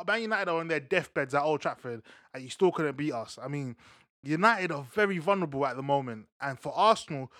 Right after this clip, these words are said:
to go Old Trafford with the confidence that they have, the firepower that they have with, uh,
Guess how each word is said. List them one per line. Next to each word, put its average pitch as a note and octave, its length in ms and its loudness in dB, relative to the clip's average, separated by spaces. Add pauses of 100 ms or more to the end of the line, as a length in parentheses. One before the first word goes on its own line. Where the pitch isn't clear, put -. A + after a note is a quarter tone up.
(140)
to - 100 -10
go F3 140 4
Old F#3+ 220 4
Trafford C#3 380 -8
with B2 100 -14
the B2 80 -8
confidence F3 480 -2
that B2+ 180 -8
they E3+ 120 -4
have, D#3 300 -4 (260)
the - 60 -12
firepower E3 680 2
that B2 120 -10
they C3+ 120 -8
have B2 320 -8
with, A#2 140 -16 (440)
uh, C#3 100 -16